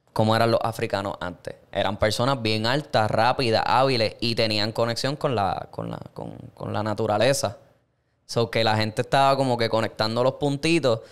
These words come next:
y era como los colonizadores cuando llegaron a África,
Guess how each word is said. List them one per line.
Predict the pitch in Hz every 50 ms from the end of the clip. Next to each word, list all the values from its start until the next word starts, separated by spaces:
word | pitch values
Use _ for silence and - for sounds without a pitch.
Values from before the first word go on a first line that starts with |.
| - - - _
y | - 117
era | 113 113 117
como | 123 131 127 127 120 117
los | 113 110
colonizadores | 110 - 120 113 113 110 110 107 104 - 101 101 123 180 220 - 156 165 -
cuando | - - 117 113 113 110
llegaron | 110 110 107 113 113 113 113 113 123 123 127
a | 131 131 135 151 180
África, | 190 - 175 151 135 - 135 139 151 147 -